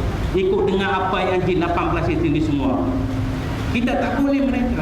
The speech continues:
Kita kena menentang mereka. Baru kita boleh buatkan apa-apa cara Islam.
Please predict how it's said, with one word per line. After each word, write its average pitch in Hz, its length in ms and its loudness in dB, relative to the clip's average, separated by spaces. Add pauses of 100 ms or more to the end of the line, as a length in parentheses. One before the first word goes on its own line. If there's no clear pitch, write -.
(140)
Kita 269 160 0
kena 285 240 2
menentang 285 400 0
mereka. 262 240 2 (680)
Baru 285 240 0
kita 269 240 0
boleh 277 160 0 (160)
buatkan 277 400 0
apa-apa 262 800 0
cara 262 240 -2
Islam. 254 480 -2